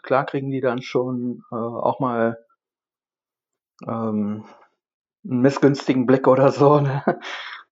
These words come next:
Ich sag mal, ist ja, äh, keiner ist so freigebig, dass er sich nicht äußert irgendwie, ne? Wenn das Kind schon wieder, ähm, an die Brust will, ne, ist schon auch für manche Frauen, ähm,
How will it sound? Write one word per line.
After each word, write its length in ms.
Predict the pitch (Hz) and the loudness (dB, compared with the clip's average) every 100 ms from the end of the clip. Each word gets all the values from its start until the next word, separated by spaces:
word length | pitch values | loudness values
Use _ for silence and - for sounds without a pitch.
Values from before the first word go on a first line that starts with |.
| _ | _
Ich 140 | 139 117 | -8 0
sag 200 | 120 117 | 0 2
mal, 200 | 107 101 | -2 -2
ist 160 | - | 2
ja, 380 | 120 107 87 107 | 6 6 4 -2
äh, 40 | 107 | 0
keiner 360 | 131 120 120 | 2 2 2
ist 180 | 104 - | -2 -2
so 500 | 123 113 110 110 110 - _ _ _ - _ - _ _ | 0 2 2 0 -4 -12 _ _ _ -20 _ -20 _ _
freigebig, 640 | - 120 120 117 117 117 - | 0 2 4 2 0 -2 0
dass 200 | 107 - | -2 0
er 200 | 117 104 | -4 -4
sich 260 | 110 - - | -8 -8 -4
nicht 380 | 110 107 - 95 | -4 -4 -2 2
äußert 420 | 117 135 104 98 | 4 4 0 0
irgendwie, 420 | 98 101 104 123 | -6 -6 -6 -6
ne? 240 | 104 127 - _ | -4 -6 -10 _
Wenn 140 | 104 110 | -10 -8
das 200 | 110 - | -8 -4
Kind 200 | 113 - | -4 -2
schon 160 | 110 | -4
wieder, 400 | 110 107 101 104 _ _ _ _ _ _ _ _ - - | -2 -2 -4 -10 _ _ _ _ _ _ _ _ -18 -14
ähm, 380 | 104 98 - - _ _ _ | -12 -12 -14 -18 _ _ _
an 140 | - 117 | -4 -2
die 80 | 117 | 2
Brust 340 | 113 127 - | 2 0 -2
will, 260 | 110 127 135 | 0 0 0
ne, 120 | 107 | -2
ist 120 | 117 | -2
schon 240 | - 117 107 | 0 2 2
auch 400 | 110 117 - - _ _ _ _ _ _ | 0 0 -6 -18 _ _ _ _ _ _
für 140 | 117 | -6
manche 340 | 110 110 - 120 | -4 -4 -6 -4
Frauen, 560 | 120 110 110 107 104 | 0 0 0 -4 -6
ähm, 520 | 101 104 107 104 107 | -6 -6 -6 -8 -10